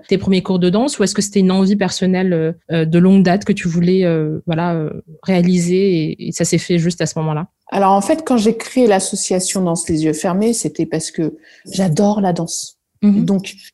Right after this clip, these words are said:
Speaker 2: je me suis dit, « J'ai envie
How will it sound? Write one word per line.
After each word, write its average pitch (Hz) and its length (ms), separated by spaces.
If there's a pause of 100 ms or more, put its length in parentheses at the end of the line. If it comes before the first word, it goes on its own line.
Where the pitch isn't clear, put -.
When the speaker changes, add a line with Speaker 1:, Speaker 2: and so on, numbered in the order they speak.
(140)
Speaker 2:
je 190 180
me 196 120
suis 190 240
dit, « 220 220 (100)
J'ai 185 320
envie 202 840